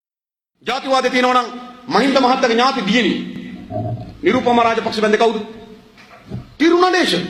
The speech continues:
මං අර කලින් කිව්වේ. ඔය බැසිල් රාජපක්ෂගේ සල්ලි තියෙන්නේ තිරුණඩේෂන් ගාව.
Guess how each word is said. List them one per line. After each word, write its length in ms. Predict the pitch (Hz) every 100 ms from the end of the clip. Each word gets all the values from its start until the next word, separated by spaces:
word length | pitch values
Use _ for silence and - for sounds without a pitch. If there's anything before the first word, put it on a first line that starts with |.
| - -
මං 160 | 160
අර 80 | 190
කලින් 240 | 190 247 277
කිව්වේ. 240 | 285 - - - - _ _ _ _ _ _ _ _ _
ඔය 80 | 160
බැසිල් 280 | - 196 208
රාජපක්ෂගේ 460 | 196 190 185 190
සල්ලි 240 | 170 175 170
තියෙන්නේ 220 | 170 285
තිරුණඩේෂන් 520 | 339 339 349 339 214
ගාව. 180 | 123 -